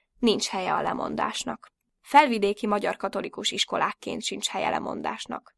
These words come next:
Magyar nyelvünk és a keresztény hitünk megtartása fontos alappillérei a közösségeinknek, hangzott el a palásti templomban. A katolikus iskola sokkal több egy intézménynél.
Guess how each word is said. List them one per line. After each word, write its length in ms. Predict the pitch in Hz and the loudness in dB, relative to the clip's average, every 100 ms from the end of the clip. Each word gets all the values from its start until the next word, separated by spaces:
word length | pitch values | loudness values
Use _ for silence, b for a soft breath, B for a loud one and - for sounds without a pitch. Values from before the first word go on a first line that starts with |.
| - | 2
Magyar 340 | 214 202 202 | 4 6 4
nyelvünk 540 | 214 208 214 240 269 | 4 0 2 0 0
és 160 | 220 233 | -2 -2
a 60 | 214 | 0
keresztény 540 | 226 196 208 - 208 | 2 2 2 -2 -2
hitünk 400 | 226 226 202 214 | -4 -4 -6 -4
megtartása 680 | 196 - 208 - 208 226 220 | -6 -2 -4 0 0 2 -2
fontos 420 | - 196 - - | 0 -2 -2 -4
alappillérei 800 | - 165 - - - - 175 190 | -2 -2 -4 -4 -2 0 0 -2
a 80 | 208 | -4
közösségeinknek, 1120 | 196 - - - - - 160 - - - - _ | -6 -6 -4 -4 -4 -4 -6 -8 -10 -10 -12 _
hangzott 460 | - 190 185 202 220 | -8 -6 -6 -4 0
el 100 | 190 | 0
a 60 | |
palásti 480 | 208 180 - - - | 2 2 2 0 -10
templomban. 840 | - - - - - - 220 - _ _ | -8 -10 -8 -8 -6 -6 -8 -16 _ _
A 120 | 214 | 2
katolikus 580 | 247 294 269 240 247 247 | 2 2 2 2 -2 -2
iskola 460 | 254 - 254 254 | 0 2 4 4
sokkal 400 | 269 269 240 190 | 4 0 2 0
több 240 | 202 202 202 | 0 0 0
egy 120 | 165 | 0
intézménynél. 920 | 190 196 190 196 180 160 - - - | -2 -4 -4 -4 -6 -4 -4 -4 -4